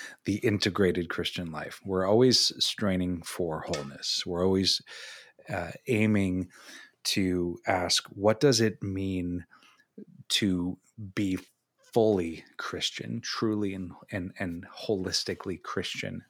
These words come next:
following Christ? And something that, uh, has come up over and over again is this idea of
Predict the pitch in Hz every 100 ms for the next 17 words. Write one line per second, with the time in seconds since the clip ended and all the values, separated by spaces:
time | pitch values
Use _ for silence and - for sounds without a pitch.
0 | - 101 98 85 87 82 82 - _ -
1 | - - - - - _ _ _ _ -
2 | 113 107 - - 135 127 104 107 - -
3 | - - 104 110 - 120 110 110 123 127
4 | 107 110 104 98 92 95 90 98 95 92